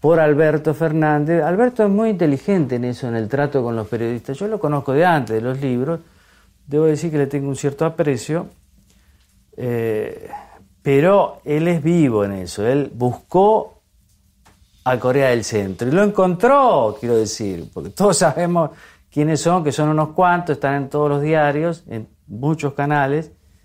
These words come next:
y ellos dicen, "No, Macri, no, Cristina", y bajo esa pátina de lo políticamente correcto hacen campaña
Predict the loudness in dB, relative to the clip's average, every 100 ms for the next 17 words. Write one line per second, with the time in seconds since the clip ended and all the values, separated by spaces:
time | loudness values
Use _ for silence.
0 | _ _ _ _ _ -6 -2 0 -2 _
1 | _ _ _ _ _ _ _ _ -6 -2
2 | 0 0 0 0 2 2 2 2 0 -2
3 | -6 -14 -20 -20 -14 -6 -6 -6 -6 -4
4 | -4 -4 -10 _ _ _ -10 -6 -4 -4
5 | -6 -8 -10 -10 -12 -8 -6 -6 -6 -8
6 | -16 _ _ _ _ _ _ _ -6 0
7 | 0 0 -2 0 -2 -4 0 4 4 2
8 | -2 -4 0 0 0 0 -2 -4 -2 0
9 | 0 0 0 2 0 2 2 2 0 -2
10 | 0 0 0 0 2 4 4 0